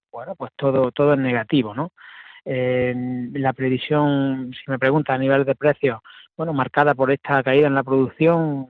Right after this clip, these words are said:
en un se-, segundo año consecutivo, nos permite albergar una certeza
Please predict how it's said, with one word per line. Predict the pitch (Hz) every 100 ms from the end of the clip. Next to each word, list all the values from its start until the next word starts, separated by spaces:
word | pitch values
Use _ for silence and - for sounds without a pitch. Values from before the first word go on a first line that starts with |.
| -
en | 131 135
un | 143
se-, | 139 143 -
segundo | - 147 143
año | 143
consecutivo, | 139 - 143 143 156 214 196 135 _
nos | 131
permite | - 127 131 139 143
albergar | 139 135 131 147 175 - - - _
una | 160 135 127
certeza | 143 123 131 - 117